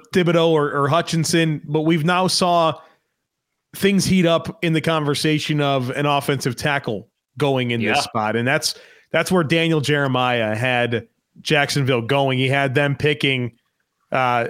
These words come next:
Speaker 1: Evan Neal, the offensive tackle from Alabama. Earlier in the week, Dane Brugler from The Athletic, he gave the Jaguars Ikem
Speaker 2: Ickey.
Speaker 1: Ekwonu. And so it's an interesting conversation because I think,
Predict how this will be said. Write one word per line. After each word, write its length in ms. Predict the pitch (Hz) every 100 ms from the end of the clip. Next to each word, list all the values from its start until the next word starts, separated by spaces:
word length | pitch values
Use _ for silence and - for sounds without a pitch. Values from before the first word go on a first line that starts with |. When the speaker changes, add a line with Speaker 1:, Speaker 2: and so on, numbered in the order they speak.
| -
Speaker 1:
Evan 260 | 160 143
Neal, 200 | 139 185
the 100 | 135
offensive 380 | 135 127 131 120
tackle 320 | 147 131 131
from 160 | 120 127
Alabama. 500 | 123 113 143 170 147
Earlier 380 | 143 165 160 147
in 60 | 131
the 80 |
week, 240 | 131 135 117
Dane 240 | 135 123
Brugler 480 | 131 185 170 131 104
from 320 | - 127 120
The 100 | 120
Athletic, 420 | 117 135 180 170
he 120 | 160 151
gave 400 | 151 139 123 113 _ _ _ -
the 80 |
Jaguars 580 | 131 139 131 131 135 127 -
Ikem 320 | 139 147 135
Speaker 2:
Ickey. 120 | 120
Speaker 1:
Ekwonu. 420 | 104 170 175 98 - _ _ _ -
And 140 | 156
so 100 | 233 262
it's 120 | 202
an 60 |
interesting 340 | 214 254 214 185
conversation 680 | 180 170 151 160 180 175
because 460 | 147 151 147 135 - _ _ _ _ _ - _ _ - - _ -
I 140 | 135
think, 480 | 156 - 226 233 -